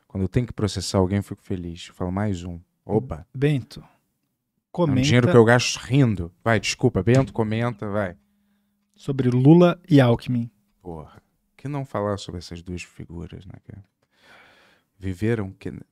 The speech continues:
Speaker 1: viva, vivo bastante, como é que é? Viva, morra como herói, eu vivo bastante pra se tornar um vilão. Nunca palavras mais, é,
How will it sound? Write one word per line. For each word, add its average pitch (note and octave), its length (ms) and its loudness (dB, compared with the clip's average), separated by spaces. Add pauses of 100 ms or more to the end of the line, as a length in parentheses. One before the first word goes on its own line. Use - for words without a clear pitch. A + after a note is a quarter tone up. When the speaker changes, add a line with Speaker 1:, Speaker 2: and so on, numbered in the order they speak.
Speaker 1:
viva, C3 300 -4
vivo C#3+ 340 -8
bastante, A2 640 -6
como G#2+ 140 -4
é G#2+ 40 -4
que A#2 60 -4
é? C3+ 260 -4
Viva, C3+ 320 -2 (160)
morra C3+ 360 0
como A#2 180 -6
herói, G2 380 -4
eu A2 100 -4
vivo A#2 260 -8
bastante G2+ 640 -8
pra G2 100 -8
se - 160 -10
tornar F2+ 360 -8
um F2 100 -8
vilão. E2+ 420 -12 (760)
Nunca G#2+ 240 -6
palavras F2+ 480 -6
mais, F#2 560 -10
é, F2+ 320 -12